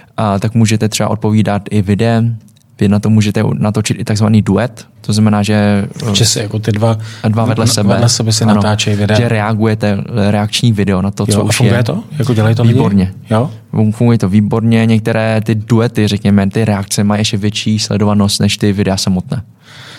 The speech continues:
Speaker 2: Já mám rád vždycky ty use casey a to jako
Speaker 1: Ano.
Speaker 2: to, to the best of. Tak teďka, když to, jestli to teda,
Speaker 1: Mhm.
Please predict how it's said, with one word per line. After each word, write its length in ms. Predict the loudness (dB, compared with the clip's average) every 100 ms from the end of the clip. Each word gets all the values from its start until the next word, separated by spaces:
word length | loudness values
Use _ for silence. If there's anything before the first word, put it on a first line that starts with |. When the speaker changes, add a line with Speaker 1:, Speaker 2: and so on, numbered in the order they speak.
| -20 -20 -4
Speaker 2:
Já 100 | 0
mám 140 | 2 2
rád 160 | 0
vždycky 320 | 0 0 -2
ty 280 | 0 2 2
use 120 | 0 0
casey 320 | -2 0 2
a 80 | 2
to 80 | 2
jako 200 | 2 0
Speaker 1:
Ano. 160 | 0
Speaker 2:
to, 140 | -2 -4
to 240 | -4 -4
the 60 | 0
best 320 | 0 0 -2
of. 380 | -4 -6 -8 -8
Tak 200 | -6 -4
teďka, 300 | -4 -2 0
když 200 | 0 -2
to, 220 | -2 -2 -2
jestli 240 | -4 -2 -2
to 120 | -2
teda, 280 | 0 -2 -2 -10
Speaker 1:
Mhm. 200 | -14